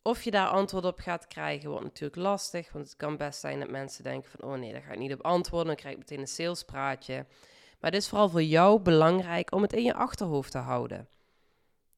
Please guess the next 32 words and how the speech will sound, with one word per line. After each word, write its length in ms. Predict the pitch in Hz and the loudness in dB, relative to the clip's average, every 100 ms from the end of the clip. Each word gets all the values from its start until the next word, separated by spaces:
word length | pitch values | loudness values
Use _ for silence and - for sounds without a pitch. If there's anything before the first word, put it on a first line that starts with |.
| _ _ _ - | _ _ _ -12
Er 120 | - | -4
is 200 | 202 233 | 0 0
zoiets 380 | - - 202 - | -2 -2 -2 -2
als 160 | 175 160 | -4 -4
een 120 | - | -2
onzichtbaar 520 | 180 170 170 156 151 | 0 0 -2 -2 -2
verlanglijstje. 720 | 143 139 131 120 - 147 - - | -2 -2 -4 -6 -8 -12 -16 -16
Er 100 | 131 | -8
zijn 320 | 139 175 - | -2 0 2
onzichtbare 600 | 196 190 175 165 160 156 | 0 -2 -2 -2 0 0
mensen, 420 | 151 139 - 143 | -2 -2 -6 -6
er 140 | 139 | -6
wordt 320 | 135 170 - - | -2 -4 -4 -6
over 260 | 170 175 | -6 -4
je 80 | 160 | -6
gepraat, 460 | 156 - 135 139 147 | -8 -8 -6 -6 -2
er 60 | |
wordt 240 | 160 196 - | -2 -2 -2
over 260 | 180 165 | -4 -2
je 120 | 165 | -2
nagedacht 600 | 160 147 147 143 139 139 - | 0 0 0 -2 -4 -4 -6
in 80 | |
een 100 | 147 | -6
positieve 540 | - 160 143 - 156 147 | -2 -2 -2 -4 -4 -2
manier. 380 | 139 135 135 131 _ _ _ _ _ _ _ _ - | 0 0 0 -4 _ _ _ _ _ _ _ _ -4
Alleen 220 | 180 180 | -2 0
krijg 260 | 175 170 | 0 -2
je 80 | 160 | -2
dat 80 | - | -2
niet 140 | 151 | 0
allemaal 220 | 139 135 127 | 0 0 -2
mee. 240 | 110 | -2